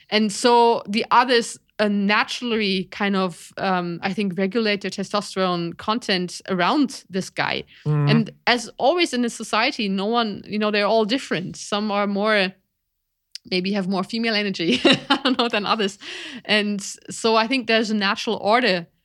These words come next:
Speaker 1: And also, especially the, the males who are maybe not so strong, they're happy that they have that system where they can, you know,
Speaker 2: Well,
Speaker 1: at
Speaker 2: they
Speaker 1: least
Speaker 2: feel, they feel protected.
Speaker 1: they feel protected.
Speaker 2: Yeah, exactly.
Speaker 1: They are within the group.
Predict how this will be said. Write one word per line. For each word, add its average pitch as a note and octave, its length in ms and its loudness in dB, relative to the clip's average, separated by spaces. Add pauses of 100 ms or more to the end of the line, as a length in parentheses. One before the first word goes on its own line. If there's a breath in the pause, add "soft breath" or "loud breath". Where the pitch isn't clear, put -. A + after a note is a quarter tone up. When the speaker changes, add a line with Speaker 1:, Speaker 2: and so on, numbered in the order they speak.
(380)
Speaker 1:
And G#3+ 80 4
also, A3+ 460 2 (140)
especially A#3 340 0
the, A3 240 0
the G3+ 80 0
males G3+ 380 0
who G#3+ 100 -4
are G3 120 0
maybe G3 260 0
not A3 240 -2
so G3+ 180 -6
strong, F3+ 540 0
they're G3+ 200 -2
happy D4+ 380 0
that G3 160 -4
they - 100 -4
have E3 680 -4
that E3+ 280 -4
system F#3+ 460 -6
where D#3+ 160 -6
they E3 140 -2
can, D#3 400 -6 (500 soft breath)
you G3 100 -2
know, E3+ 280 0 (480)
Speaker 2:
Well, - 80 8
Speaker 1:
at F#3 60 6
Speaker 2:
they G3 100 8
Speaker 1:
least D4+ 100 6
Speaker 2:
feel, G#3 120 6
they F#3 180 4
feel F#3 180 0
protected. G3 340 -4 (120)
Speaker 1:
they A3 40 -4
feel B3+ 100 0
protected. A3+ 400 0
Speaker 2:
Yeah, D3 100 6
exactly. A3 280 4
Speaker 1:
They G#3+ 280 4
are G#3 180 4
within G#3 320 0
the F#3+ 100 0
group. C4+ 440 -2